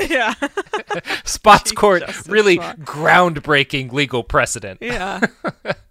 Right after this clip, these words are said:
Speaker 1: Not in his
Speaker 2: Literally,
Speaker 1: kennel. You know what I mean?
Speaker 2: literally groundbreaking 'cause he dug a lot of holes,
Speaker 1: Yeah.
Speaker 2: uh, in the yard of the, uh, of the court.
Speaker 1: Yeah. Yeah.
Speaker 2: Well,
Speaker 1: <laughs>
Speaker 2: y-,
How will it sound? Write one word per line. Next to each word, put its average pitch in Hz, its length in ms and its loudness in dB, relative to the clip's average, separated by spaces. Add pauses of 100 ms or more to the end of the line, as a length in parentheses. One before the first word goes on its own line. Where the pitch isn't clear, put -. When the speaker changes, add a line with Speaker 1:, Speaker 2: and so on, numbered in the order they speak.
(380)
Speaker 1:
Not 226 480 -2
in 220 160 -4
his 240 180 -4
Speaker 2:
Literally, 202 300 4
Speaker 1:
kennel. 208 500 -4
You 208 100 -12
know 220 120 -6
what 233 100 -6
I 233 100 -6
mean? 240 280 -6
Speaker 2:
literally 175 500 2
groundbreaking 123 760 0
'cause 120 160 -8
he 123 100 -6
dug 120 480 0
a 113 100 -8
lot 107 220 -2
of 98 100 -4
holes, 92 600 -8
Speaker 1:
Yeah. 208 300 -8
Speaker 2:
uh, - 300 -12 (220)
in 95 160 -16
the 90 100 -12
yard 85 460 -10 (260)
of 78 220 -20
the, 80 220 -16
uh, 73 240 -16 (160)
of 80 160 -20
the - 60 -20
court. 76 360 -18 (360)
Speaker 1:
Yeah. 277 180 -18 (560)
Yeah. 233 160 -16
Speaker 2:
Well, 233 300 0 (240)
Speaker 1:
<laughs> - 680 -20
Speaker 2:
y-, 117 120 -20